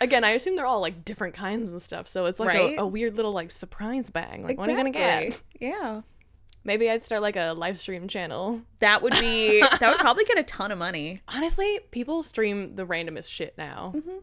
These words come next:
Speaker 1: And I'm like,
Speaker 2: I
Speaker 1: so tempted.
Speaker 2: Yeah.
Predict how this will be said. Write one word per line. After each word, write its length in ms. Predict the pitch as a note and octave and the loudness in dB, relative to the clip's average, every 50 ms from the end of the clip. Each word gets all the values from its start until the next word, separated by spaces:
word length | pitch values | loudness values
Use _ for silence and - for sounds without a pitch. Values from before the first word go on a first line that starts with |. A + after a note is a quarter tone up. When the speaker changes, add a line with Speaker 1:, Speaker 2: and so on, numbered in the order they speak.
| - - _ | -16 -16 _
Speaker 1:
And 100 | F#3+ G3 | -6 -6
I'm 120 | F#3 F3+ F3+ | -6 -4 -4
like, 320 | F3 E3+ E3 D#3 - - _ _ _ _ - - _ _ _ _ _ _ - _ _ _ _ _ _ _ - _ - _ - _ _ | -4 -2 -4 -4 -6 -12 _ _ _ _ -20 -20 _ _ _ _ _ _ -20 _ _ _ _ _ _ _ -20 _ -20 _ -20 _ _
Speaker 2:
I 220 | - G3 F#3+ F#3+ F#3 - | -10 -8 -8 -8 -8 -10
Speaker 1:
so 220 | - - - - - - | -14 -16 -14 -16 -18 -18
tempted. 320 | - - - _ _ - _ _ - _ _ - G3 F#3 | -20 -20 -20 _ _ -20 _ _ -20 _ _ -16 -14 -12
Speaker 2:
Yeah. 140 | F3 D#3+ | -10 -10